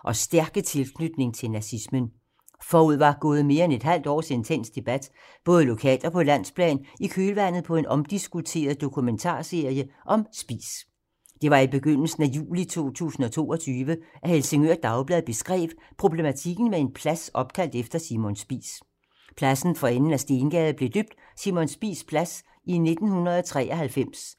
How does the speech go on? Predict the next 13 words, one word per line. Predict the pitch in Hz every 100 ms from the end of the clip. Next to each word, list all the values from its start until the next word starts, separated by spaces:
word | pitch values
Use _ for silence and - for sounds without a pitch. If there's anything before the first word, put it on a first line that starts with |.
| _ -
efter | 131 - 123
en | 117
klækkelig | - 135 139 202 175
støtte | - 135 139 180 - -
til | - 165
en | 147
renovering | 131 127 202 220 226
af | -
pladsen | 135 131 170 170 - -
fra | 156
Simon | - 131 110
Spies | - 170 156 -
Fonden. | 117 110 - 139